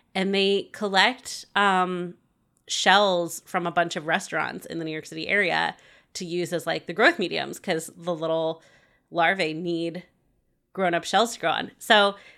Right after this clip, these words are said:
anyway, definitely if you like oysters and, uh, you sometimes go get them from restaurants, you should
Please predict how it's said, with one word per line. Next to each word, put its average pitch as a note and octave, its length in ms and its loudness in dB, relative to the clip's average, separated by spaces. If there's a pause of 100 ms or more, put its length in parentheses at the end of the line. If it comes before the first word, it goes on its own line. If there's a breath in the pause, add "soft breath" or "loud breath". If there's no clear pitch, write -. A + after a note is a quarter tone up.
anyway, G3 500 4
definitely C4+ 420 4
if A#3+ 120 2
you A3+ 80 2
like G#3 220 4
oysters G3+ 680 0 (140)
and, F3 580 0 (120)
uh, E3+ 440 2 (600)
you F3+ 480 -2
sometimes F3+ 420 -2
go F3 240 0
get F3 220 -2
them F3 320 0
from E3+ 280 -2
restaurants, E3+ 720 -2
you F3 180 -10
should F3 440 -2